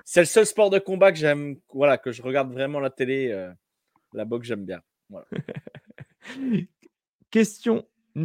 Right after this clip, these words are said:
Speaker 2: suivante. Parlons un peu histoire de la N F L. Et cette semaine, on va s'intéresser au Scouting Combine. L'événement de cette fin février a déjà quelques années au compteur. Mais parmi vous,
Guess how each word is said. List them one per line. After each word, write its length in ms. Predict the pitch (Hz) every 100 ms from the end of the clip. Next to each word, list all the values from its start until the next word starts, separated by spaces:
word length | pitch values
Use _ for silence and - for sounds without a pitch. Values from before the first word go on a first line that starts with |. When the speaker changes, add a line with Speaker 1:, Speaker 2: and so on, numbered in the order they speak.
| 151
Speaker 2:
suivante. 720 | 139 170 160 170 196 196 220
Parlons 300 | 214 165 156
un 40 | 156
peu 220 | 160 151
histoire 300 | 170 - 139
de 60 | 127
la 120 | 131
N 180 | 131 127
F 120 | -
L. 200 | 139 147 -
Et 120 | 240
cette 240 | 214 202
semaine, 280 | - 156 147
on 80 | -
va 100 | 160
s'intéresser 560 | 147 160 156 156 - 170
au 120 | 135
Scouting 500 | 120 - 127 120 135
Combine. 580 | 151 160 175 180 196 190 - - - -
L'événement 540 | 156 208 220 214 220
de 60 | 214
cette 180 | 208 190
fin 180 | 196
février 420 | 180 175 170 175 175
a 80 | 151
déjà 240 | 156 156
quelques 300 | 165 160 151
années 120 | 147
au 80 | 143
compteur. 560 | 131 127 135 131 139 147 -
Mais 440 | 143 170 220 240 _ _ _ _ _ _
parmi 260 | - 143 147
vous, 240 | 131 151